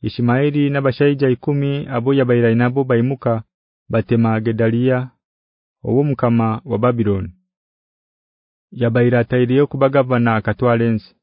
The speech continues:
Bakamutemesa embanda bamwita. Ishmaeli ashuba aita Abayahudi bona ababaire bali Mizipa, abaikaraga na Gedalia, aita n'Abakalidayo, abashangirweyo.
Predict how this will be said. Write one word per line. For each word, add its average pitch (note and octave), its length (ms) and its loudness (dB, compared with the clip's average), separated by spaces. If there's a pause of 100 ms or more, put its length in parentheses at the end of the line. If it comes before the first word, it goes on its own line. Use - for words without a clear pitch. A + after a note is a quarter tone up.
(920)
Bakamutemesa C#3+ 760 0
embanda A#2 480 2
bamwita. A#2 680 -2 (720)
Ishmaeli C#3 680 0
ashuba B2+ 520 -2
aita C3+ 520 0
Abayahudi A#2 460 0
bona C#3 360 0
ababaire A#2 460 0
bali A2+ 240 0
Mizipa, B2 520 -4 (460)
abaikaraga B2 560 2
na B2 180 0
Gedalia, B2+ 680 0 (300)
aita A#2 300 -2
n'Abakalidayo, B2 960 0 (380)
abashangirweyo. G#2+ 920 0